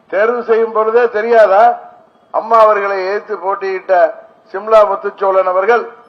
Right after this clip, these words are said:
திமுகவிலே கேண்டிடேட் அவர்னு? அவருக்கு சீட்டு கொடுத்து பார்த்தாரு, வெளியில பிரச்சனை வந்து எடுத்தாரு. இந்த சரவணன், அம்மா அவர்கள் உயிரோடவே இல்ல, அது அம்மாவுடைய கை நாட்டே இல்ல,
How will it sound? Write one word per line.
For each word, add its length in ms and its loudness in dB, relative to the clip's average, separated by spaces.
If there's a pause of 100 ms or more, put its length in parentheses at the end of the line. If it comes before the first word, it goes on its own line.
(280)
திமுகவிலே 800 2
கேண்டிடேட் 580 -4
அவர்னு? 380 -8 (680)
அவருக்கு 400 -6 (280)
சீட்டு 220 -12
கொடுத்து 260 -14
பார்த்தாரு, 420 -2
வெளியில 340 -8 (120)
பிரச்சனை 320 -12
வந்து 240 -8
எடுத்தாரு. 380 -8 (580)
இந்த 160 -8
சரவணன், 680 -2 (720)
அம்மா 320 0
அவர்கள் 340 4
உயிரோடவே 640 4
இல்ல, 220 -2 (840)
அது 140 4
அம்மாவுடைய 600 4
கை 180 -4
நாட்டே 380 2
இல்ல, 220 -2